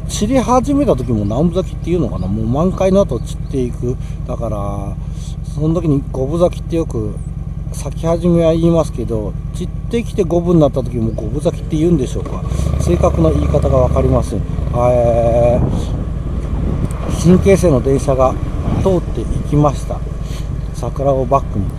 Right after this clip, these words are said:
それで私は左折して桜通りからを後にいたします。うん、やっぱり綺麗でしたね。これが一年のうちの一週間、まあ、ほぼ、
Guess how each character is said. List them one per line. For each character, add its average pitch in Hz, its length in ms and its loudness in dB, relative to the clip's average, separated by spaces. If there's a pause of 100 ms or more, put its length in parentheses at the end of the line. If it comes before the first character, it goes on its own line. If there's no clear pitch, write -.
(200)
そ 165 120 0
れ 190 60 2
で 196 120 4
私 170 380 2
は 202 120 8
左 165 320 2
折 170 120 0
し - 260 0
て 196 160 6 (380)
桜 156 600 6
通 165 220 6
り 143 80 2
か 165 200 4
ら 180 80 4
を 190 340 4 (100)
後 160 320 4
に 147 140 6
い 139 160 2
た 113 180 0
し - 140 -2
ま 113 280 4
す。 - 240 0 (1800)
う 151 40 6
ん、 202 220 10
や 175 120 8
っ 175 100 6
ぱ 262 100 8
り 202 380 8 (120)
綺 262 140 4
麗 285 180 8
で 185 100 8
し - 80 2
た 113 80 2
ね。 151 260 6
こ 165 80 6
れ 208 80 8
が 214 320 10 (380)
一 247 260 6
年 269 280 10
の 170 160 8
う - 20 4
ち - 120 4
の 175 380 10 (300)
一 165 100 6
週 262 380 6
間、 151 340 6 (240)
ま 214 260 10
あ、 - 40 6 (260)
ほ 233 140 10
ぼ、 233 120 8